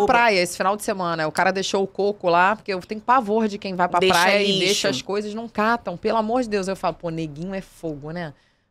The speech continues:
Speaker 2: Não cata coisa da areia. É uma expressão horrível, porque a gente tá falando de sobre
Speaker 1: E muito do
Speaker 2: é.
Speaker 1: carioca,
Speaker 2: É,
Speaker 1: né? O
Speaker 2: normal.
Speaker 1: carioca fala muito
Speaker 2: É.
Speaker 1: isso até hoje.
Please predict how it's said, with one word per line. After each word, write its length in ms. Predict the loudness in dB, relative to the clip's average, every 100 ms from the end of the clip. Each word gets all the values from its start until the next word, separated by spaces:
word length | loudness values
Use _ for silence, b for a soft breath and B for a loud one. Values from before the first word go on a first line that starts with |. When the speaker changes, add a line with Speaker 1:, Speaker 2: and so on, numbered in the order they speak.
| -12
Speaker 2:
Não 160 | -12
cata 360 | -6 -2 -2 -2
coisa 260 | -6 -4
da 80 | -2
areia. 400 | 0 -2 -4 -8 -12 _
É 120 | 0
uma 320 | 0 2 2 2
expressão 400 | 0 -2 -2 0
horrível, 300 | 2 2 0
porque 120 | -2
a 40 |
gente 160 | -4 -4
tá 100 | -4
falando 300 | -2 -4 -6
de 100 | -8
sobre 340 | -6 -6 -2 2
Speaker 1:
E 80 | 4
muito 380 | 4 4 2
do 80 | -2
Speaker 2:
é. 20 |
Speaker 1:
carioca, 600 | -2 0 0 0 -4 -12 -14 _ _ _ _ _ _ _
Speaker 2:
É, 100 | -4
Speaker 1:
né? 120 | -2 0
O 40 |
Speaker 2:
normal. 300 | -4 -8 -6
Speaker 1:
carioca 460 | -2 2 2 2 0
fala 580 | -2 2 4 4 2 0
muito 260 | -4 -6
Speaker 2:
É. 60 | -4
Speaker 1:
isso 220 | -4 -4
até 180 | -4 -4
hoje. 380 | -2 -4 -6